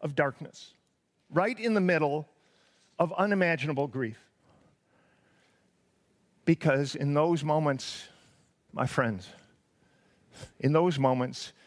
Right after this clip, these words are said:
we need to cling to what we know. We need to cling to his love.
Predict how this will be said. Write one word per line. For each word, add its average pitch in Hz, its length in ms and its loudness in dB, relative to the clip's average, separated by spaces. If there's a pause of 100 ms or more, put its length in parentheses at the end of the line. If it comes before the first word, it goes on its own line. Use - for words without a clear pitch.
(280)
we 143 260 2
need 151 400 -2
to 139 120 -4
cling 170 880 -2
to 143 120 -2
what 127 180 0
we 127 140 0
know. 90 260 -2 (1400)
We 151 180 4
need 151 300 0
to 147 120 0
cling 139 840 -2 (460)
to 127 160 -4
his 107 140 -4
love. 87 300 -4